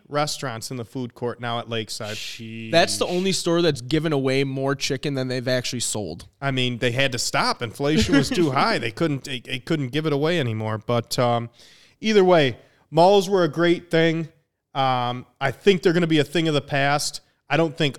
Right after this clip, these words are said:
Speaker 1: our kids will get to experience malls like we got to experience one day. And I think, uh, you know, they may become somewhat extinct here in the next fifteen to twenty years.
Speaker 2: I,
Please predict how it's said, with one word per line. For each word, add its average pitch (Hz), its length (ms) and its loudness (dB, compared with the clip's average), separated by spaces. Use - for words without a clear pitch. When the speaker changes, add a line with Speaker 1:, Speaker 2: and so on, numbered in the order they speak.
Speaker 1:
our 147 240 4
kids 175 500 -2
will 139 120 -4
get 151 200 0
to 135 140 -4
experience 151 640 0
malls 147 280 2
like 127 160 0
we 135 120 -2
got 147 240 0
to 147 100 -2
experience 147 580 -2
one 147 200 -2
day. 151 260 2
And 135 80 0
I 127 80 -2
think, 139 380 -6
uh, 127 300 2
you 139 80 -4
know, 139 160 0
they 139 140 2
may 139 200 2
become 156 380 -2
somewhat 165 360 -2
extinct 165 500 -4
here 180 120 0
in 139 60 0
the 131 80 -4
next 131 220 -6
fifteen 147 400 -4
to 139 60 -8
twenty 147 320 -4
years. 185 440 -4
Speaker 2:
I, 175 140 2